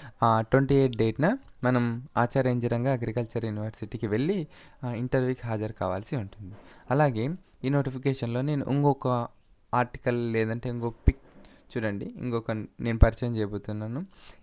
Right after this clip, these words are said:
ఇండియన్ బ్యాంక్ మర్చెంట్ బ్యాంకింగ్ సర్వీస్ లిమిటెడ్ నుంచి a subsidiary of ఇండియన్ బ్యాంక్ అని రాశారు ఇక్కడ. ఓకేనా? చూడండి, requires qualified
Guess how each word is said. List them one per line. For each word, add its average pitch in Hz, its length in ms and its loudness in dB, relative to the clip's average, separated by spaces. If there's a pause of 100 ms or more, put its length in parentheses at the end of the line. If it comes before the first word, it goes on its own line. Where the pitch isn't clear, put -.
ఇండియన్ 147 380 4
బ్యాంక్ 117 360 2 (220)
మర్చెంట్ 143 460 2
బ్యాంకింగ్ 120 460 2
సర్వీస్ 120 520 -2 (640)
లిమిటెడ్ 120 380 2
నుంచి 117 440 -4 (300)
a 120 80 4 (120)
subsidiary 143 560 4 (100)
of 170 80 2 (360)
ఇండియన్ 127 360 2
బ్యాంక్ 110 340 2
అని 131 120 -2
రాశారు 95 340 0
ఇక్కడ. 101 240 -12 (240)
ఓకేనా? 202 300 0 (800)
చూడండి, 143 400 2 (360)
requires 160 460 2 (100)
qualified 143 500 8